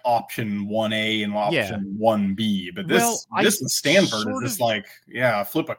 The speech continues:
Speaker 2: I
Speaker 1: coin.
Speaker 2: sort of, I don't think it's exactly s-, flip a coin. I still think it's, I think it's primarily Daniels, but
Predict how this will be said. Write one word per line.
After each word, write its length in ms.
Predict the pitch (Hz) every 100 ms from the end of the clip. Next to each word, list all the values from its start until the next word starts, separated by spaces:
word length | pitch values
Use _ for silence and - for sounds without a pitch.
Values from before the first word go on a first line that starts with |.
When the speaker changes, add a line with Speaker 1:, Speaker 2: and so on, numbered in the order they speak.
| 156
Speaker 2:
I 140 | 190
Speaker 1:
coin. 100 | 202
Speaker 2:
sort 680 | 196 190 - - 226 247 247
of, 80 | 190
I 80 | 170
don't 300 | 160 214 254
think 140 | - 202
it's 120 | 165
exactly 400 | 143 147 143 156
s-, 300 | 131 - -
flip 220 | - 156
a 40 | 127
coin. 280 | 127 101 95
I 120 | - 156
still 540 | - - - 220 262
think 400 | - 196 175 - -
it's, 400 | 139 - - - - - _ _ _ -
I 100 | 165
think 460 | 165 - 220 240 247
it's 180 | 185 -
primarily 1200 | - - 165 143 123 123 135 156 170 165 165 160 143 -
Daniels, 680 | 123 104 98 87 - - - _ _ 123 -
but 480 | 175 165 175 -